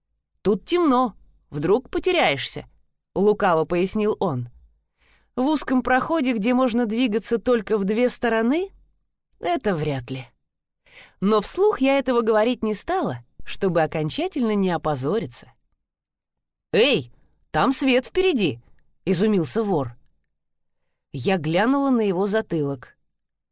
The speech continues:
Рыжие кудри светились в темноте. Нет, не они, конечно.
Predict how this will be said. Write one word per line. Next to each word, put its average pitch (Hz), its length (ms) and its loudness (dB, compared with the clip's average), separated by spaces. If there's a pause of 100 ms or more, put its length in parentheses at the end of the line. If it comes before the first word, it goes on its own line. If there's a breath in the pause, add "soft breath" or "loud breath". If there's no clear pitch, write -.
(140)
Рыжие 170 520 0
кудри 220 380 0
светились 190 640 0
в - 60 -12
темноте. 180 600 -2 (1000)
Нет, 170 380 -2
не 160 200 0
они, 185 300 0
конечно. 143 640 -6